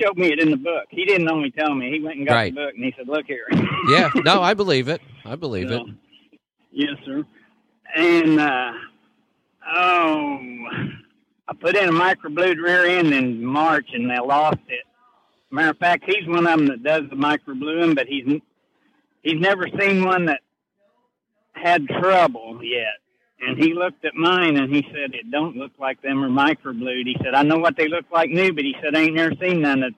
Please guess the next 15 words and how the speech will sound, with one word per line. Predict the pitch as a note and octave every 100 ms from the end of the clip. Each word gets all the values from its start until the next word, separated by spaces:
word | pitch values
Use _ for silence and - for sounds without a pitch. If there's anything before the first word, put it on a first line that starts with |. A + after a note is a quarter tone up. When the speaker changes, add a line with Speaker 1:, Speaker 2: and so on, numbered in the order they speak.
| B2+
Speaker 1:
been | C#3+ C3+
used." | D3 D#3+ B2+ C3 - -
<laughs> | - - _ - _ _ -
And | D3+
he | D3+
called | B2+ E3+ G3 F3+
them | D3+ D3 C#3+
down | D3+ E3 C#3+
there, | C3 C#3 C#3+ - _ _
and | B2
they | D#3
didn't | F3+ C#3
return | C3+ A#2 D#3 D#3
the | C#3
call. | A2+ D#3+ E3+ C#3+ C3